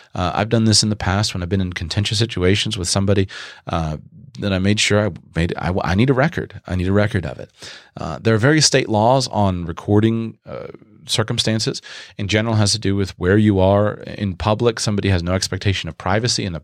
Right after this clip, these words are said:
in a public place. Uh, on the phone, some law, states require just simply one person to know that they are being recorded. Uh, in some states, they're supposed to, both parties are supposed to know that they're being recorded.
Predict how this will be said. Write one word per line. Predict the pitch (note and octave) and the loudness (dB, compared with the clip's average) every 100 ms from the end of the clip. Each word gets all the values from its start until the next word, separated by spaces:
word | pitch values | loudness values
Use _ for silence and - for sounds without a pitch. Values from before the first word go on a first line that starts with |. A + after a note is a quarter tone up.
| - | -12
in | |
a | - | -14
public | - F#2+ C#3+ D3 | -6 -4 -4 -4
place. | - B2 B2 - - - - - | 0 0 -2 -8 -14 -18 -20 -20
Uh, | - - - | -20 -18 -2
on | A2 | 0
the | G#2 | 0
phone, | - D3+ D3 G#2+ C3 A2+ | 0 0 0 -2 -4 -8
some | A2+ C3 C3+ | -2 0 2
law, | B2 A2+ | 2 2
states | - - A#2+ C3 - - | 2 0 0 0 -4 -4
require | G#2 - G#2 G2+ | -8 0 2 4
just | G2 F#2 | 2 0
simply | G#2+ F#2+ | -2 -4
one | E2 D#2+ G2+ C3+ | -4 -2 0 0
person | C3 C3 C3 F3 F#3 - - - - | 0 0 2 -4 -8 -18 -20 -20 -10
to | A#2+ | -6
know | G2+ G2 A2 B2 | 0 2 4 2
that | A2+ A2 - | 2 -2 0
they | G#2 G#2 - | 2 2 0
are | F2+ F2+ F2+ F2+ F#2 E2+ | -2 -2 0 -4 -6 -2
being | F2+ F2+ | 0 0
recorded. | F2 - G#2 G#2 D#3+ E3 _ - - _ - | -6 -8 -4 -2 -2 -6 _ -20 -20 _ -20
Uh, | - - - - - | -16 -16 -18 -20 -2
in | A2+ G#2 | 0 2
some | - A#2+ | 2 2
states, | - A2 G#2+ - | 2 2 0 -2
they're | G#2+ | 0
supposed | G2 - F#2 - | 0 2 0 0
to, | - - F#2+ | -8 -12 -6
both | F2+ A2 G#2+ | 0 0 0
parties | F#2 E2+ D#2 | 0 -2 -2
are | E2 | -4
supposed | - E2+ | -2 -2
to | E2+ | -2
know | E2+ | -2
that | D#2+ | -4
they're | F2 | -4
being | D#2 E2 E2 | -6 -4 -6
recorded. | D#2 - E2+ D#2 C#2 | -10 -8 -6 -6 -10